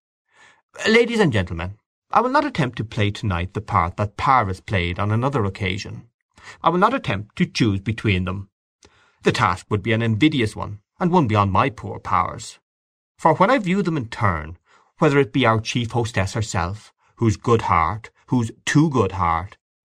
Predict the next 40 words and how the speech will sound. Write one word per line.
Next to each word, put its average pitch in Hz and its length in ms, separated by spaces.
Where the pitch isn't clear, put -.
has 147 100
become 135 260
a 120 80
byword 101 680
with 117 140
all 104 240
who 117 120
know 98 280
her, 87 260
or 208 120
her 208 100
sister, 104 560
who 190 100
seems 196 260
to 196 120
be 175 80
gifted 110 400
with 120 160
perennial 135 500
youth, 98 440
and 113 80
whose 170 160
singing 127 320
must 143 160
have 143 80
been 107 160
a 98 40
surprise 98 580
and 95 120
a 95 60
revelation 101 680
to 110 200
us 107 100
all 120 240
tonight, 107 540
or, 160 380
last 127 400
but 151 140
not 156 200
least, 104 380